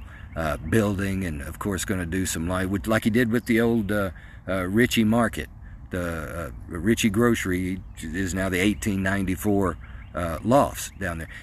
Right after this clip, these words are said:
A lot of good things happening in downtown, so that's where we're headed. Uh, just an old man and a dog, for what it's worth.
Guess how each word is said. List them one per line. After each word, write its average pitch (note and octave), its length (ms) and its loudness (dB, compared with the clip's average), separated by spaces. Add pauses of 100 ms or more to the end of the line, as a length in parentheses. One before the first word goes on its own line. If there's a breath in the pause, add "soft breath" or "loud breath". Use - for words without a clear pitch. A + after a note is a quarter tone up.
(100)
A F3+ 160 0
lot G3 260 0
of G3+ 80 2
good F#3+ 200 2
things F3+ 240 4
happening D3+ 340 4
in C3 100 4
downtown, C3+ 500 2
so - 120 -4
that's B2+ 240 2
where C3 160 4
we're B2 120 4
headed. A#2 360 4 (440 loud breath)
Uh, G2 340 4 (440)
just A2 220 0
an G#2+ 100 4
old A#2+ 220 8
man A#2+ 360 6
and A2 120 4
a G2+ 80 2
dog, G#2+ 520 4 (560)
for - 320 -4
what A2 200 6
it's G#2+ 140 2
worth. A2+ 340 6